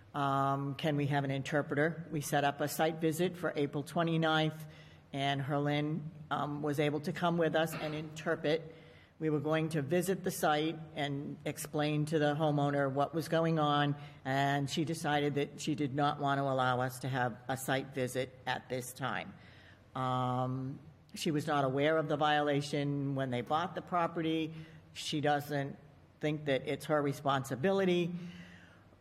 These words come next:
Where we stand right now is, is that she asked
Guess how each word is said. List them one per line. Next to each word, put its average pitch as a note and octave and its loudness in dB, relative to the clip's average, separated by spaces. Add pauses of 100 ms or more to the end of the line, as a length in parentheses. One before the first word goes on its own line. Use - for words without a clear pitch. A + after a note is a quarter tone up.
(540)
Where G3 4
we G3+ 2
stand F3+ 2
right D#3 2
now F3+ 2
is, D#3 2
is D3 -4
that D3+ 0
she - 0
asked E3 0